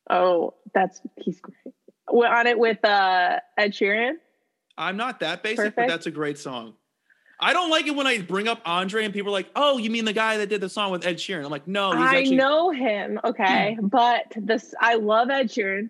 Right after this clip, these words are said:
Speaker 1: I got his life-size poster on my wall.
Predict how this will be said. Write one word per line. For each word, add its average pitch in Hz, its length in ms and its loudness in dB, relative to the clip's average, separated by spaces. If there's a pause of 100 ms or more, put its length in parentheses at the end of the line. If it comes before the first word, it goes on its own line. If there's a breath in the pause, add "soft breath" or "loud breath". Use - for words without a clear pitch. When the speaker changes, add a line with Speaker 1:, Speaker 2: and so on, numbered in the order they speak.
(160)
Speaker 1:
I 208 60 -8
got 190 260 0
his 190 260 -6
life-size 190 540 0
poster 202 420 0
on 208 140 0
my 196 100 0
wall. 190 460 0